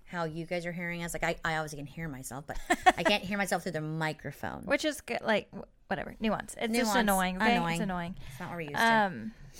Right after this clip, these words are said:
Speaker 2: yeah. Hi.
Speaker 1: So, hi. Yes. So, um, hot topic recently has been, where should I move
Speaker 2: To
Speaker 1: to
Speaker 2: start a
Speaker 1: start a
Speaker 2: homestead.
Speaker 1: homestead? Or,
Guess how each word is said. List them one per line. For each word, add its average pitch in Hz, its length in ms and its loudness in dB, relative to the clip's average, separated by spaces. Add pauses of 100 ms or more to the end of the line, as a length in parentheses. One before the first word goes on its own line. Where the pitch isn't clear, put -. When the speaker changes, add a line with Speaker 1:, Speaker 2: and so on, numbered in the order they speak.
(960)
Speaker 2:
yeah. 196 300 -2 (420)
Hi. 208 180 0
Speaker 1:
So, 233 420 4 (120)
hi. 165 260 0 (100)
Yes. 147 220 -4
So, 208 380 2
um, 180 500 2 (1120)
hot 247 300 4
topic 233 600 0 (120)
recently 196 960 0
has 170 320 -2
been, 175 840 0 (440)
where 240 160 4
should 294 160 0
I 277 80 4
move 226 760 2 (220)
Speaker 2:
To 240 120 -4
Speaker 1:
to 196 220 4
Speaker 2:
start 208 200 4
a 202 80 2
Speaker 1:
start 190 200 6
a 180 60 4
Speaker 2:
homestead. 160 400 -2
Speaker 1:
homestead? - 0 - (100)
Or, 180 560 2